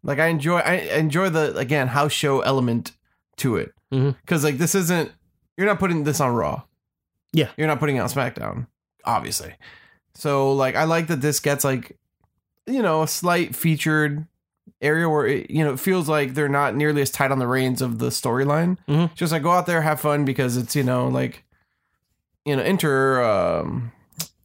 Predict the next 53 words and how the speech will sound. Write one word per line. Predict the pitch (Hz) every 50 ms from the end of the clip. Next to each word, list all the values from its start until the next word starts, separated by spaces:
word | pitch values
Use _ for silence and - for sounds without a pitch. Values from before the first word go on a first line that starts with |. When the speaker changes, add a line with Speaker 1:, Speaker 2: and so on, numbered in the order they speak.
| _
Speaker 1:
interleague | 143 170 165 165 156 139 131 135 135 123 120 117
play | - - 135 123 123
back | 120 117 123 123
when | 123 120 123
the | 123
M | 123 127
L | 123 123
B | 117 127
used | 123 123 123 -
to | -
do | 123 123 113
that | 107 107 -
kind | - 101
of | 101 -
shit. | - - 117 117 - - - - _ _ _ _ _ _ _
Where | _ 143
it's | 135 -
just | 151 139 -
like, | 131 123 127
"You're | 139 214 233
from | 196 160 127
Raw, | 123 135 151
you're | 147 123 123
from | - 175
SmackDown, | 170 - 220 208 165 151 143 123 117 120 117
so | - 135
obviously | 170 202 175 151 - 147 143
your | 147 139 143
stories | 135 - 180 190 190 175 151
will | 156 156
never | 180 190 185 180
currently | 165 - 180 175 170 151 160 160
collide, | 139 - 151 143 135 127 117 113 113 113
so | - - - 123 123 120 120 113 - 110 - - _ _ _ _ _ _ - -
do | 233 311 320
whatever. | 311 294 285 277 - 165 143 123 85 73 110 - - - _ -
Speaker 2:
Yeah. | - 175 156 123 98 95 - _ _ _
Speaker 1:
Have | - 294 -
fun | 175 202 175 143
Speaker 2:
I | 185
Speaker 1:
out | 202
Speaker 2:
mean, | 214 208
Speaker 1:
there." | 190
Speaker 2:
well, | 175 175 170
they're | 156 160 165
still | - - 208 190
kinda | - 175 175 165 147
keeping | - 175 160 156 156
the | 135 131
Asuka | 113 117 127 135 - - - 120 -
thing. | - 110 104 98 101 107 113 - _ _ _ _ _ _ _ _ _ -
Speaker 1:
Yeah, | 277 311 277
yeah, | 254 254